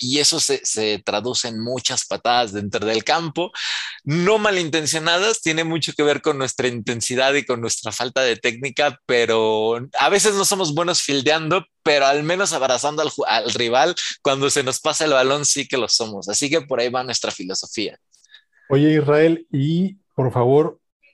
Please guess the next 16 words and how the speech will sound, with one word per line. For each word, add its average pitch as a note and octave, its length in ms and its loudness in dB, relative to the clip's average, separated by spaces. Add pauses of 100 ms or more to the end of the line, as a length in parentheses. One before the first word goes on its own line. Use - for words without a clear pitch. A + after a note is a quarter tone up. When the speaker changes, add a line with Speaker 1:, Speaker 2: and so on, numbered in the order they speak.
(380)
Speaker 2:
recordaba C3 640 2
ahorita E3 280 0
que C#3 80 -2
decías C3 220 -2
a C#3+ 80 -2
tu B2+ 140 -6
compañero C3 600 0
de B2+ 120 2
la A#2+ 140 4
insoportable C3+ 720 2
levedad C#3 440 2 (100)
de C3+ 180 2
ganar, C3 540 2 (480)
y B2+ 200 0
entonces D3 560 0
que C3+ 280 2